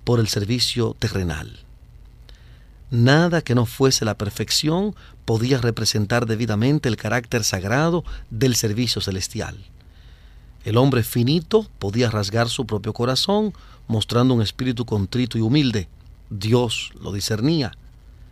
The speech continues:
pero ninguna desgarradura debía ser hecha en los mantos sacerdotales, porque esto mancillaría la representación de las cosas celestiales. El sumo sacerdote, que se atrevía a comparecer en santo oficio y participar en el ministerio del santuario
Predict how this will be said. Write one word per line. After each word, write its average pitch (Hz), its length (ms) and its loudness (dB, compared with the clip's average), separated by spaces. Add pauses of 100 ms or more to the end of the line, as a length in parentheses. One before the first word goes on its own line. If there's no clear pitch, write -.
(260)
pero 117 180 2
ninguna 175 520 4
desgarradura 113 760 0
debía 113 320 0
ser 117 180 -2
hecha 127 340 -2 (440)
en 117 140 2
los 101 180 0
mantos 123 380 0
sacerdotales, 113 800 -2 (720)
porque 147 380 2
esto 117 220 -2
mancillaría 120 640 0
la 104 120 -2
representación 107 800 -2
de 131 80 -2
las 113 160 -2
cosas 98 300 -4
celestiales. - 800 -8 (1700)
El 104 340 -4
sumo 135 300 0
sacerdote, 147 600 0 (460)
que 113 100 -4
se 110 80 0
atrevía 117 580 0
a 120 100 -4
comparecer 113 640 -2
en 117 120 0
santo 123 340 -2
oficio 123 500 -4
y 101 40 -4
participar 107 640 -2
en 123 60 0
el 110 100 0
ministerio 107 400 -2
del 117 100 0
santuario 110 640 0